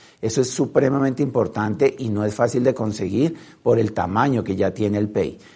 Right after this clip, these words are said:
Que un vehículo que hoy administra activos por más de diez billones de pesos, con más de un millón de metros cuadrados arrendables, pueda, a través de una transacción,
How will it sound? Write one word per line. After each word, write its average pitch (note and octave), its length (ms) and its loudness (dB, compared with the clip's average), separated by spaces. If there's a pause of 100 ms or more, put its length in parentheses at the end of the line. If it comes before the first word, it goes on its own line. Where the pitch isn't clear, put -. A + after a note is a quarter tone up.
(140)
Que B2 100 0
un A#2 160 4
vehículo C#3 540 6
que G#2+ 160 2
hoy G#2+ 480 6
administra A2 720 0
activos A2+ 680 -2
por G2+ 180 0
más G#2+ 220 -2
de B2+ 140 4
diez C3+ 360 4
billones C3 460 2
de G2 80 0
pesos, A2+ 480 0 (300)
con G#2+ 160 0
más A2 180 2
de B2+ 80 4
un C3 140 2
millón B2+ 320 2
de C3+ 80 4
metros C3 340 0
cuadrados G#2+ 520 2
arrendables, G2 720 0 (320)
pueda, B2+ 460 8
a G2+ 80 4
través G#2+ 320 4
de B2 60 2
una C3+ 200 4
transacción, A2 1000 0